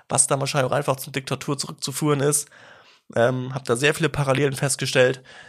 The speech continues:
Im Nachhinein geht's eben um die Sowjetunion, aber auch da um die Diktatur. Also da bin ich jetzt nicht so belesen, wie zu dem, was im Deutschen Reich passiert ist.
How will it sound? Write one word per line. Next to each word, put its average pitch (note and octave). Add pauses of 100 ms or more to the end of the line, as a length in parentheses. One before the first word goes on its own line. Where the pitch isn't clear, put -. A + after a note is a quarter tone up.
(120)
Im -
Nachhinein B2
geht's B2+
eben B2
um B2+
die B2+
Sowjetunion, C#3
aber A#2
auch A#2+
da C3+
um C#3
die C3+
Diktatur. C3 (260)
Also A#2+
da B2
bin -
ich B2+
jetzt B2+
nicht C3
so C3
belesen, B2+ (840)
wie A#2
zu -
dem, A2
was A2
im A#2
Deutschen A2+
Reich B2+
passiert B2
ist. B2+